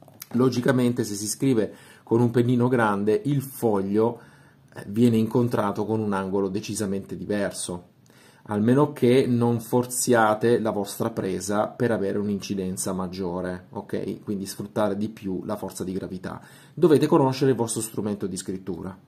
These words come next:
tutto qua, è quello che vi consente di fare più o meno facilmente.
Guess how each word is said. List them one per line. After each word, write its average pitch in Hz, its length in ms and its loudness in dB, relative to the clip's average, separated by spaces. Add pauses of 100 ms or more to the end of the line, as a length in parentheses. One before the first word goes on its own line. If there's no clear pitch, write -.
(140)
tutto 139 300 -2
qua, 92 220 -6 (280)
è 139 160 2
quello 143 280 8
che 139 120 4
vi 120 160 2
consente 117 680 2
di 117 120 0
fare 101 400 0
più 180 360 4
o 139 100 6
meno 110 520 2
facilmente. 92 1000 -6